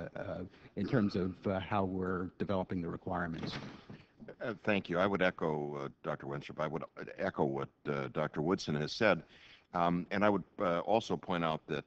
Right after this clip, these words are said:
Speaker 2: uh, the V A record was really developed by a group of clinicians as a clinical management platform. It had nothing to do with the administrative functions.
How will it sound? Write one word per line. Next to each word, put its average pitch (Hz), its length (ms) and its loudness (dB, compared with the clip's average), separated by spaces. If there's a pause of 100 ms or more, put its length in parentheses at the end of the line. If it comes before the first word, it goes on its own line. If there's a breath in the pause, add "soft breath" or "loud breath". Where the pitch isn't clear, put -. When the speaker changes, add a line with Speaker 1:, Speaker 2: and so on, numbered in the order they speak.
(140)
Speaker 2:
uh, 71 220 -2
the 71 100 -6
V 107 300 4
A 90 40 4
record 67 560 -2
was 71 220 -8
really 76 180 -4
developed 71 380 -4
by 65 160 -4
a 62 60 -8
group 71 260 -10
of 67 140 -14
clinicians 69 580 -6
as 67 220 -6
a 67 60 -10
clinical 78 380 -4
management 67 520 -4
platform. 65 500 -6
It 62 140 -8
had 67 160 -6
nothing 76 320 -2
to 67 100 -6
do 73 240 -2
with 65 180 -4
the 65 140 -6
administrative 64 640 -6
functions. 71 560 -6